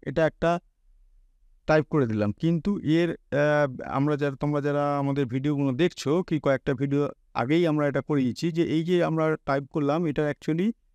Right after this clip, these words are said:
একটা আইপি অ্যাড্রেস ওখানে আমরা লিখলাম। আইপি অ্যাড্রেস এরকম প্রচুর সংখ্যা দিয়ে করলে আমাদের মনে থাকবে না বলে আমরা এরকমভাবে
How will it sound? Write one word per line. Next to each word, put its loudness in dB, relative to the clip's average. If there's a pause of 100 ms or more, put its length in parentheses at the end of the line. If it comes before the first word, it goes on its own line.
(440)
একটা -2
আইপি -2
অ্যাড্রেস 0
ওখানে 0
আমরা 0
লিখলাম। -2
আইপি 0
অ্যাড্রেস -2 (180)
এরকম -2
প্রচুর 0
সংখ্যা -2
দিয়ে 0
করলে 0 (420)
আমাদের 2
মনে 2
থাকবে 0
না 2
বলে 2 (140)
আমরা 2 (240)
এরকমভাবে 0